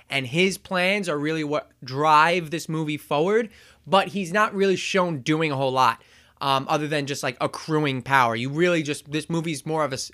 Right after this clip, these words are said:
of a way to learn about the multiverse and, and, and the Spider-Verse and what's at stake and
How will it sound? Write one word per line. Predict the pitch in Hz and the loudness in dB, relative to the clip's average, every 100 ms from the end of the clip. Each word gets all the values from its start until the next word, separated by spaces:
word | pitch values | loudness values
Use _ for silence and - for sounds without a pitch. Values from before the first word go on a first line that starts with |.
| - | -6
of | 135 | -2
a | 139 120 - _ - | -2 -2 -6 _ -8
way | 143 151 | -2 -2
to | - 139 | 0 -4
learn | 127 147 156 143 | -4 -4 -2 -2
about | 139 139 131 _ _ _ _ _ _ _ _ _ | 2 2 0 _ _ _ _ _ _ _ _ _
the | 151 | 0
multiverse | 175 202 202 156 160 160 | 2 2 2 2 2 2
and, | 147 - | -6 -4
and, | 143 135 | -4 -4
and | 139 135 135 120 _ | -6 -6 -6 -8 _
the | 151 | -8
Spider-Verse | - 214 190 165 151 151 | 2 4 4 2 -2 -2
and | 151 | -4
what's | 156 | -4
at | 147 - | -6 -8
stake | - 202 190 - | 0 2 2 0
and | 139 131 | -6 -6